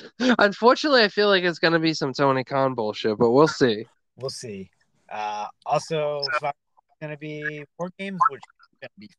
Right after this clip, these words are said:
Speaker 2: fucking amazing. That makes
Speaker 1: That's
Speaker 2: them
Speaker 1: gonna be awesome.
Speaker 2: good
Speaker 1: I
Speaker 2: again.
Speaker 1: think that'd be, that's a great way to use War Games, and it's not gonna be like SmackDown versus Raw bullshit. So
Speaker 2: Right. It's gonna be storyline based and shit. So maybe we'll, like, get some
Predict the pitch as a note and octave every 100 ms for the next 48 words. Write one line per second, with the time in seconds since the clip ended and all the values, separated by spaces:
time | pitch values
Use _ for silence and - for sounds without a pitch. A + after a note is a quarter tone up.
0 | - C3 A2 F2+ - - E3+ - G#3+ G#3+
1 | G3 G3+ F3+ _ _ A#2+ C3+ D#3 D#3+ F3
2 | D#3+ C#3 A#2+ A#2 A2+ B2 G3 G3+ - D3
3 | - C#3+ D3+ C3+ C3+ B2+ B2 A#2 A2 -
4 | _ - D3+ F3+ D3+ D#3 E3 D#3 D#3 D3
5 | C3+ C#3 A#2 A#2 A#2+ B2+ C3 C3 C3 C3
6 | A#2+ C#3 C#3+ C3+ - - D#3 D3 D#3 -
7 | F3 D3+ D3+ C#3+ B2+ - - D3+ C3+ C3
8 | - C3 B2+ - _ _ _ - G#2 A2
9 | A2+ A2 A2+ A2+ - B2 A2+ G2+ - A2+
10 | G#2+ G#2 G2+ _ _ _ C3 B2+ - C3+
11 | C#3+ C3+ C3+ C#3 - C3+ B2+ - C3+ C3
12 | - A#2 B2 B2 A#2+ A#2 - A#2 - A#2+